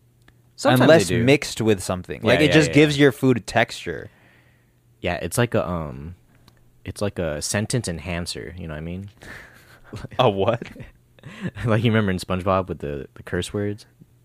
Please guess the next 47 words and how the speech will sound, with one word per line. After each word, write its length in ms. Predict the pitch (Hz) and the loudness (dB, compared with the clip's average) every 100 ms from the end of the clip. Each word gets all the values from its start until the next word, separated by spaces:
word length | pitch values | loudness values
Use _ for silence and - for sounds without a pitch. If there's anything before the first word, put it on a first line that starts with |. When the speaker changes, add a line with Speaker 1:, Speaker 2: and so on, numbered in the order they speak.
| _ _ | _ _
Speaker 1:
Well, 120 | 98 | -4
anyways, 240 | 92 82 78 | -2 -4 -6
they 80 | |
called 180 | 85 101 | -4 -4
it 80 | 78 | -6
cur-, 120 | - | -12
sentence 360 | - 82 76 71 | -14 -12 -12 -14
enhancer, 340 | - - - - | -14 -14 -16 -16
so 160 | - | -14
never 220 | 80 107 | -10 -8
mind. 100 | 78 | -4
You 40 | 92 | -2
don't 120 | 104 | 0
get 80 | 95 | 2
the 60 | 90 | 6
Speaker 2:
Oh, 120 | 143 | 6
Speaker 1:
re- 40 | |
Speaker 2:
sentence 720 | 143 - 135 143 143 147 131 - | 6 4 2 2 0 0 0 -2
enhancer. 640 | 123 110 113 117 120 107 | -2 0 2 2 0 0
Speaker 1:
Yeah, 160 | 98 101 | 2 2
Speaker 2:
Okay, 160 | 101 98 | 0 0
Speaker 1:
yeah. 140 | 95 | 2
Speaker 2:
I 60 | 107 | 2
was 80 | |
just 160 | 110 - | 0 0
caught 160 | 120 101 | 2 2
up 100 | 92 | 0
on 120 | 90 | -4
that. 180 | 85 64 | -6 -6
What 160 | 90 | -8
the 100 | 80 | -8
fuck 280 | - 95 92 | -8 -10 -10
you 60 | 87 | -14
just 180 | 87 | -4
Speaker 1:
<laughs> 40 | 143 | 2
Speaker 2:
said? 140 | 143 | 2
<laughs> 0 | |
Speaker 1:
Avocados 640 | 107 135 - 143 135 135 123 | 4 6 6 6 6 6 4
just 280 | 123 113 - | 0 -2 0
boost 240 | 107 - | -2 0
up 160 | 107 98 | -2 0
whatever 260 | 92 92 | -2 -2
they 140 | 87 82 | -2 -4
get 160 | 78 | -6
attached 460 | 73 80 73 - - | -8 -12 -14 -14 -14
to. 220 | - 107 - | -14 -14 -12
Speaker 2:
Mm, 1120 | 95 101 101 101 98 95 92 90 87 82 | -12 -10 -10 -10 -10 -10 -10 -12 -14 -16